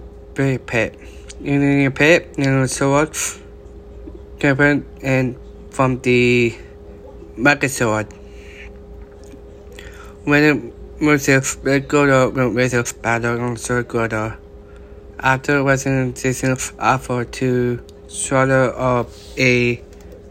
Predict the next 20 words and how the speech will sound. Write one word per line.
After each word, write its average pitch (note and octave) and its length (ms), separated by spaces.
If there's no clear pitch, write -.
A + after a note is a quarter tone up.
different C3+ 500
way C3+ 120
to C3 100
tell B2 460
the C3+ 180
wizard C3 400
that A#2 400
more C#3+ 560
will C3+ 260
come B2+ 580
for C3+ 500
the B2 220
silver B2+ 600
crystal C3 680
and B2 340
reap C3+ 300
in C#3 140
the B2+ 120
magic B2+ 420
ori B2 680